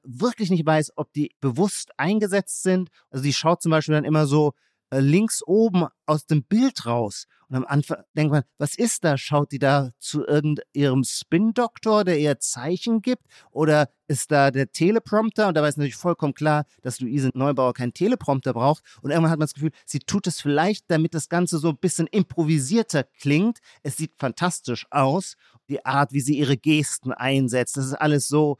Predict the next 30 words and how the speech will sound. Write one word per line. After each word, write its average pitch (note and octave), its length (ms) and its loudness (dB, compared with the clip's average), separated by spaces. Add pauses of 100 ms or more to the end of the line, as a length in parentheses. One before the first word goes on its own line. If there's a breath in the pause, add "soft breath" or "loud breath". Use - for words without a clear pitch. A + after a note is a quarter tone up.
(140)
so D3+ 160 0
baut D3+ 320 2
man C3+ 340 2
Gefolgschaften C3+ 800 -4
auf, A2+ 300 -2
so C3+ 160 -2
erzeugt - 420 -4
man A2+ 220 -6 (200)
Gruppengefühl. A#2+ 720 -4 (160 soft breath)
Und - 140 -10
fürs D3 200 -2
Gruppengefühl D#3 520 0
braucht C#3+ 240 0
es - 80 -12
aber A#2+ 160 -2
selbstverständlich C3+ 920 -2 (220 soft breath)
nach A#2+ 240 -4
der A2+ 240 -6
alten A#2 300 -6
Freund-Feind-Logik A#2+ 1200 -4
auch C3+ 220 0
einen A#2+ 280 -6 (260)
Feind. D#3+ 440 0 (220)
Und C3+ 260 0 (180)
den D3+ 160 2
nennt D#3 220 0
sie D3+ 220 -2
die D3 120 -6
fossilen C#3+ 640 0
Zyniker. A#2+ 680 0